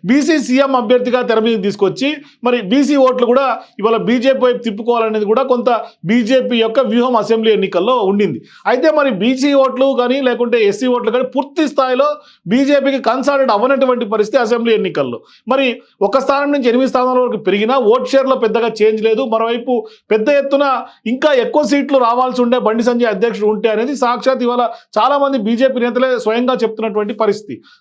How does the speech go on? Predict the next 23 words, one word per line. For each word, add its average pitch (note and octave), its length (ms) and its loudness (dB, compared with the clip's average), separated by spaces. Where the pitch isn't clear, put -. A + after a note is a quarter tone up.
So C#4+ 80 4
ఇవాళ C#4 440 2
మరోసారి C#4 520 2
మందకృష్ణను B3+ 600 0
స్వయంగా A#3 540 -2
పోటీలో C4+ 380 2
నిలపడం A3+ 400 0
ద్వారా G3+ 200 2
బీజేపీ B3+ 640 0
త-, G#3 200 0
వరంగల్ B3+ 360 0
నుంచి B3+ 220 0
పోటీగా A#3 480 0
నిలిపితే F#3+ 420 -2
ఖచ్చితంగా C4 680 -2
మరి A3 180 2
ఎంత A#3+ 220 2
మేరకు C#4 460 0
మాదిగల B3 480 0
ఓట్లు A#3+ 540 2
ఇవాళ A#3 220 0
బీసీలకు A#3+ 600 0
కానీ B3+ 320 -2